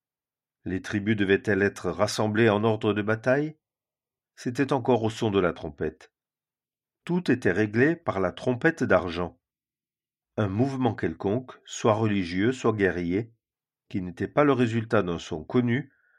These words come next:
était donc le fruit d'une volonté insoumise. Cette armée de pèlerins dans le désert était aussi dépendante du son de la trompette que du mouvement de la nuée. Il incombait aux fils d'Aaron,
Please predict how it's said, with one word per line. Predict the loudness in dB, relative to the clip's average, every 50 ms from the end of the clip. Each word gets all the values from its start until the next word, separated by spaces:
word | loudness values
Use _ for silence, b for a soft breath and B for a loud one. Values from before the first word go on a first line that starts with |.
| b b b b b b
était | 0 2 4 4 4
donc | 6 6 4 4 2 -4 -4
le | -4 -4 -4
fruit | -4 -6 -6 -4 -4 -2 -2
d'une | -2 -4 -4 -4
volonté | -4 0 0 2 2 2 0 -2 -6 -8 -6 -4 -4 -4 -6 -8 _ _
insoumise. | -2 -2 -2 -2 -4 -6 -6 -6 -6 -6 -8 -8 -10 -14 -16 -20 _ _ _ _ _ _ _ _ _ _ _ _ _ _ _ _ _ _ _ _ _ _ _ _ _
Cette | -14 -10 -8 -4 0 0
armée | 0 2 2 0 2
de | 2 0
pèlerins | 0 0 2 2 2 2 2 2 2 2
dans | 2 2
le | 2 0 -2
désert | -2 -4 -4 -2 0 2 2 2 2 0 -4 _ _ _ _ -8
était | -6 0 4 4
aussi | 4 4 4 2 -2 -2
dépendante | 0 0 0 2 2 0 0 2 0 0 0 -2 -4 -6
du | -6 -6 -8
son | -6 -4 -2 0
de | 2 2
la | 2 2
trompette | 2 -2 -6 -8 -4 -2 -2 -2 -2 -4 -10 -20 _ _ _ _ _ _ _ -4
que | -4
du | -2 -2 -2 -4
mouvement | -2 0 0 0 0 0 0 0 2 2 2
de | 2 2
la | 2 2 0
nuée. | -2 -2 -4 -2 -2 -2 -4 -6 _ _ _ _ _ _ _ _ _ _ _ _ _ _ _ _ _ _ _ _ _ _ _ _ _ _ _ _ _ _ _ _ _ -4
Il | -2 2 4 4
incombait | 4 2 0 -2 -2 2 2 4 4
aux | 4 4
fils | 2 0 -4 -6 -4 -2 4
d'Aaron, | 4 6 6 6 4 4 2 0 -4 -4 -6 -10